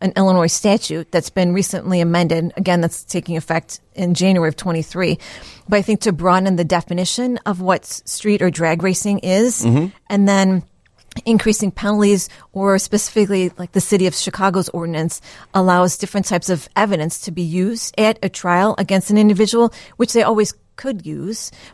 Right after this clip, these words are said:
Speaker 1: but now it's just been codified into law.
Speaker 2: Yeah, I think it's, it's such a fascinating thing because it's like a lot of things when a lot of people gather in one place, especially young adults, older teenagers, a lot of dumb decisions get made,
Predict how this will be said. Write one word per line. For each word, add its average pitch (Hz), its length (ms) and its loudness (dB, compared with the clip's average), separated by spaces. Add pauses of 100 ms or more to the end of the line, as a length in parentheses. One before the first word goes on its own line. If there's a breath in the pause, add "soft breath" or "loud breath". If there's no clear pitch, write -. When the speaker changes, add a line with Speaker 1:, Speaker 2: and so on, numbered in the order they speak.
Speaker 1:
but 190 100 2
now 185 160 4
it's 190 120 0
just 180 120 -8
been - 160 -8
codified 160 480 -2
into 156 220 -6
law. - 300 -6 (580 loud breath)
Speaker 2:
Yeah, 220 120 2
I 190 120 -4
think 190 180 -8
it's, - 180 -6 (320 loud breath)
it's - 160 -20
such - 160 -8
a 143 40 -4
fascinating 120 680 -2
thing 117 220 0
because 92 400 -2
it's - 260 -10
like 110 540 0
a 107 100 4
lot 110 300 2
of 107 100 -2
things 85 400 -4
when 90 320 2
a 87 60 2
lot 98 200 2
of 117 60 -10
people 120 180 -6
gather 113 360 0
in 107 80 -2
one 107 180 0
place, 113 460 -2 (400 soft breath)
especially 120 320 0
young 113 180 2
adults, 110 720 -2
older 107 280 2
teenagers, 120 720 0
a - 40 -10
lot 113 120 2
of 104 140 -4
dumb 107 180 2
decisions 107 480 -2
get 92 160 0
made, 98 480 0